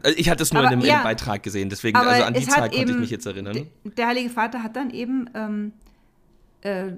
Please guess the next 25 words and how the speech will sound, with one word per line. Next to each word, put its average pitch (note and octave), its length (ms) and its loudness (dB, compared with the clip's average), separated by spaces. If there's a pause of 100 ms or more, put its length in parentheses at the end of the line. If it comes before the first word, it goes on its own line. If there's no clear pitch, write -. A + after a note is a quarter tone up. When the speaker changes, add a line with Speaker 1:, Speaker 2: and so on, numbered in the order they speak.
(300)
Speaker 2:
vielleicht G#3+ 360 -2
war G#3 100 4
das G#3 180 -4
am A#3+ 140 -2
vierten B3+ 260 -4
Juli, C4+ 320 -6 (200)
ich G#3 120 -8
glaub, A3+ 160 -8
die A#3 100 -6
Weihe A#3+ 220 0
war A3 100 -4
am F#3+ 100 -6
ersten C#4+ 520 -4
und A3 180 -6
dann A3 300 -2
am G#3+ 140 -6
zweiten. F#4+ 440 2
Am G3 140 -6
zweiten D#4 320 2
kam C4+ 340 2
schon C4 300 -4
das A3+ 140 -6
Schreiben A#3 340 0
von A3+ 140 -6
Rom, A#3 320 -2